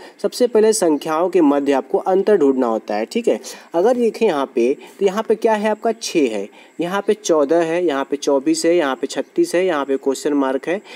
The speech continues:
यहाँ पे ही आपको रखना है कि यहाँ पे कौन संख्या आएगी। अगर हम देखें तो छः और चौदह के बीच में कितना अंतर है आपका? आठ का अंतर है, ठीक है, यानी कि आठ का, आठ छः चौदह होता है।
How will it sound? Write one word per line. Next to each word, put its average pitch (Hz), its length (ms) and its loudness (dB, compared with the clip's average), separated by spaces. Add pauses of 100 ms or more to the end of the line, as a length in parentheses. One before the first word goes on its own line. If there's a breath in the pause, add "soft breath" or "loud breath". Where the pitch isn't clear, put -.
(240 loud breath)
यहाँ 156 220 -2
पे 190 60 2
ही 196 100 2
आपको 170 260 2
रखना 143 300 0
है 160 140 -2
कि 190 80 -2
यहाँ 156 140 0
पे 170 100 -2
कौन 143 240 0
संख्या 123 340 -2
आएगी। 107 200 -4 (340 loud breath)
अगर 196 240 2
हम 226 220 -2
देखें 139 380 0 (240 loud breath)
तो 170 80 -2
छः 214 340 2
और 208 200 2
चौदह 196 380 2
के 202 100 4
बीच 196 220 -2
में 208 100 4
कितना 208 320 0
अंतर 208 260 2
है 208 120 0
आपका? 226 320 -4 (480 loud breath)
आठ 131 240 -2
का 123 140 -2
अंतर 113 300 -2
है, 113 140 -4
ठीक 220 220 -2
है, 113 140 0 (340 loud breath)
यानी 147 180 2
कि 214 140 -2 (100)
आठ 127 220 -2
का, 117 300 -6
आठ 143 240 -2
छः 202 120 0
चौदह 135 280 0
होता 113 260 -2
है। 104 100 -8